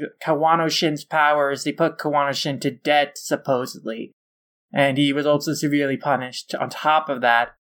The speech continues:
But in this first chapter, you know, he ends up using Pyra's powers, and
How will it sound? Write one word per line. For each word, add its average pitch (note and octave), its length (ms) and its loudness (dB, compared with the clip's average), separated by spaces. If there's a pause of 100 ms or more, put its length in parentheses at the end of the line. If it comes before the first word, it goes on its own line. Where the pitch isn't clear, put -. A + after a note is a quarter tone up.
(160)
But F#3+ 200 2
in A3+ 160 2
this G#3 180 0
first G3+ 420 -2
chapter, D#3 680 2 (240)
you D#3+ 120 -2
know, D#3+ 120 0
he D3 400 2
ends E3+ 320 0
up D#3 260 2
using D3+ 840 -2 (120)
Pyra's C#3 720 0 (220)
powers, C#3 840 2 (600)
and C#3 840 0